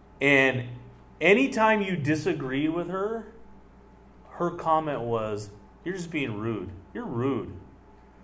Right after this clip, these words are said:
And it was a good trick. Why? Because if you call somebody out and you start labeling and, labeling them something, even though that's not who they are,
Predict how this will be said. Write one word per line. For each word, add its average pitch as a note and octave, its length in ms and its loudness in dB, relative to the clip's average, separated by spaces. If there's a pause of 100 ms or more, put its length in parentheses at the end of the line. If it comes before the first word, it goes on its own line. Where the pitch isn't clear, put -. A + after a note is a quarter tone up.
(480)
And F#3+ 300 2
it F#3 80 6
was F#3+ 220 8
a D3+ 40 2
good F3+ 420 2
trick. D3 440 -2 (100)
Why? C3+ 400 0 (640)
Because D#3 640 4
if D3 220 -2
you B3 140 -2
call G#3 280 6
somebody G3 400 2
out D3+ 240 8
and C#3 100 -2
you E3+ 60 -4
start F#3 300 4
labeling D3+ 560 2
and, F3 180 -2 (220)
labeling F3 640 2
them F3 200 2
something, E3 460 0
even D#3+ 260 -2
though D#3 140 4
that's C3+ 320 2
not C#3 240 2
who C#3+ 180 -4
they B2 220 0
are, A#2+ 440 2